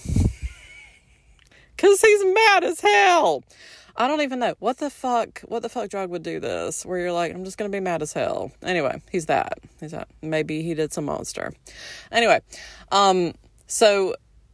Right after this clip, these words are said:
the waitress, who was named Pam, comes over and she's like, "What y'all want?" Because, like, she sees Lori and John together. And, like, again, everybody wants to climb up on this dick. Everyone. Everyone.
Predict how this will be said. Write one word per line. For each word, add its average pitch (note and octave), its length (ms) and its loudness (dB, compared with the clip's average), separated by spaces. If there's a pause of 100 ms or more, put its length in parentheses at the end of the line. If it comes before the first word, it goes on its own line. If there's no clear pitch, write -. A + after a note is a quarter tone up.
(580)
the G#3 380 6
waitress, B3 640 4
who A3+ 80 2
was G3+ 160 0
named F3+ 200 -2
Pam, E3+ 440 -2
comes F#3 280 -2
over F3 160 2
and F3 80 -4
she's F3 120 -6
like, F3 120 2
"What F3 140 2
y'all F#3 120 6
want?" D3 460 0 (120)
Because, E3+ 640 0
like, D#3 220 2
she G3+ 200 -2
sees G3+ 320 0
Lori E3+ 340 4
and D#3+ 160 -2
John D3+ 240 0
together. D#3 360 2
And, F#3 300 0
like, F3+ 240 4
again, G3+ 300 2 (120)
everybody C4 440 4
wants A3+ 200 4
to A3 60 -4
climb A3 220 4
up G#3 120 6
on G#3+ 140 4
this F3+ 160 0
dick. D3+ 580 2 (140)
Everyone. G3 800 4 (140)
Everyone. F3+ 420 0